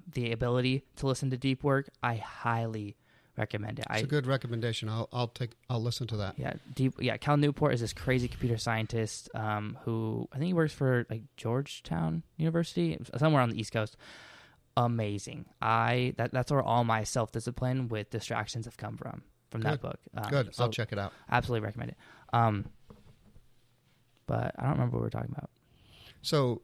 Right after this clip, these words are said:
Speaker 2: uh, after the university,
Speaker 1: There you go.
Speaker 2: um,
Speaker 1: Yep.
Speaker 2: so I started my career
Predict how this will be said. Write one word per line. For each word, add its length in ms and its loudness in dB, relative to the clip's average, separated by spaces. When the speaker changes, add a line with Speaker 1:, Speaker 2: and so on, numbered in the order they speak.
Speaker 2:
uh, 280 4
after 240 2
the 80 0
university, 760 0
Speaker 1:
There 140 0
you 60 0
go. 60 -2
Speaker 2:
um, 120 -2
Speaker 1:
Yep. 140 -2
Speaker 2:
so 380 -2
I 360 2
started 540 2
my 260 2
career 540 0